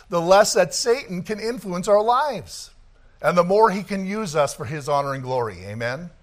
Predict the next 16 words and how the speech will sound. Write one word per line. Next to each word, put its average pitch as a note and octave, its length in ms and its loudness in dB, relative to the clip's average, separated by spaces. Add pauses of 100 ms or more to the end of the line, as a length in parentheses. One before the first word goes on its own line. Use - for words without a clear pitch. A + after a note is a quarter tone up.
(440)
It's - 100 -20
very F3 180 -2
important G#3 400 -2
to - 60 -8
see A#3 160 -8
that. B2+ 300 0 (460)
So D#3+ 240 4
binding G3+ 540 6
people, G3+ 640 0 (560)
he F3+ 100 -6
can D3 180 -6
blind D#3+ 540 2
people F3 260 -6
spiritually E3+ 600 -6
as A#2+ 120 -10
well. D#3+ 400 2